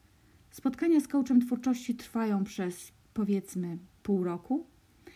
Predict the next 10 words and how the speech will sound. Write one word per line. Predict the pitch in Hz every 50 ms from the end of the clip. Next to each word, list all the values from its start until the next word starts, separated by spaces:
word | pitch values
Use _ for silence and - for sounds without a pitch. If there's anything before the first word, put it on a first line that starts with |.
| - _ _
ale | 214 208 220 220
ich | 208 208 - -
efekt | 269 277 269 294 269 240 - - -
utrzymuje | 220 208 - - 208 202 202 196 196 196 190 190
się | - - 185 180 180
przez | - - 196 185 -
jeszcze | 202 196 190 - 208
bardzo | 202 196 196 190 - 185 170
długi | 175 170 165 160 165
czas, | - - 214 226 240 240 - -